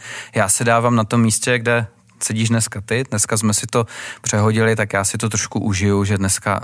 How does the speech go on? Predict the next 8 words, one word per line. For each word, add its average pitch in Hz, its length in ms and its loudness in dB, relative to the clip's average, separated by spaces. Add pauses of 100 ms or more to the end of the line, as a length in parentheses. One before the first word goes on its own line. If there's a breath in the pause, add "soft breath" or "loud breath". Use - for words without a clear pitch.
(100)
nebudu 95 420 -2
tím 95 380 -2
moderátorem, 95 680 0
ale 92 140 0
budu 95 200 -2
tím, 95 280 -2
hm, 98 520 -8 (120)
zpovídaným. 90 840 -4